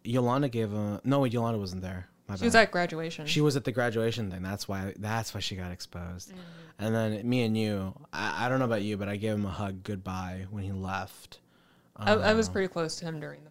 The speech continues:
Speaker 2: filming.
Speaker 1: Right, exactly. So, yeah, that's right. He slapped you. I remember
Speaker 2: Yeah.
Speaker 1: that. Yeah, that's right.
Speaker 2: <laughs> Which was fun.
Speaker 1: Yeah, yeah. Um, but yeah, uh, so that was fun. Uh, when we first got, <laughs> we even went to the donut place and everything.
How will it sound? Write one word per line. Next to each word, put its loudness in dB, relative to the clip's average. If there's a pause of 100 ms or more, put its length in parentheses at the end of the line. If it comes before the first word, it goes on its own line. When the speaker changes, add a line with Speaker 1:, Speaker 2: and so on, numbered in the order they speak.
(140)
Speaker 2:
filming. -8
Speaker 1:
Right, -2
exactly. -6
So, -8
yeah, 2
that's 0
right. 2
He 0
slapped -6
you. -8 (160)
I -6
remember 4
Speaker 2:
Yeah. 6
Speaker 1:
that. 0
Yeah, 6
that's 2
right. -2
Speaker 2:
<laughs> -18
Which -6
was -4
fun. -4 (120)
Speaker 1:
Yeah, 2 (180)
yeah. 2
Um, -2 (1080)
but 4
yeah, 4
uh, 0 (460)
so -4
that 0
was -2
fun. -2 (580)
Uh, -2 (100)
when -2
we 2
first -4
got, -4
<laughs> -
we 6
even 4
went 4
to 0
the 2
donut -4
place 0
and -2
everything. -4